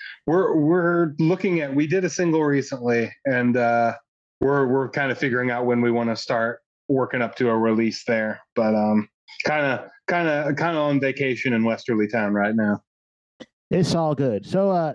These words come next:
Speaker 2: hey, thanks for the time.
Speaker 1: <laughs>
Speaker 2: I will see you Friday, or if you're listening to this, you know,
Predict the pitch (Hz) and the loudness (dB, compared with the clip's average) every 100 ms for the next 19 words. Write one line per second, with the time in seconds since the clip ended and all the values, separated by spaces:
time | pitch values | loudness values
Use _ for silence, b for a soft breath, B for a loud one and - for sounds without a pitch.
0 | - 165 135 165 165 170 165 156 165 185 | -2 -2 0 -2 0 -2 -2 -2 0 -2
1 | - _ _ - 151 170 156 175 165 151 | -4 _ _ -4 0 0 2 2 2 0
2 | - 156 160 160 202 196 143 147 156 147 | -2 -2 0 0 -2 -2 -2 -2 -2 -2
3 | 151 - 147 139 131 135 - - _ _ | -2 -2 -4 -2 0 -2 -4 -20 _ _
4 | - 131 120 117 | 0 2 4 2